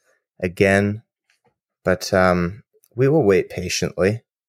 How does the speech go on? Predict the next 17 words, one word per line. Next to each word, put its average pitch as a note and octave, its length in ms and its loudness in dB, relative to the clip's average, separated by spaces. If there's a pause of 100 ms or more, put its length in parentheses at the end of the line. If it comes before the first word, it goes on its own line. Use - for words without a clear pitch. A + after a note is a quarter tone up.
(280)
And B2 80 -8
of A#2 80 -10
course, A#2 260 -2
we're A2 60 -2
gonna G#2+ 100 -2
talk G#2 240 0
a G#2 40 -2
little F#2 100 2
bit F#2+ 160 2 (520)
about G2 260 0
what G#2 140 2
we're F#2+ 120 -2
watching. F#2+ 400 0
But F#2+ 140 2
I F#2 100 2
know A#2+ 220 2
Hayden, A2+ 520 -2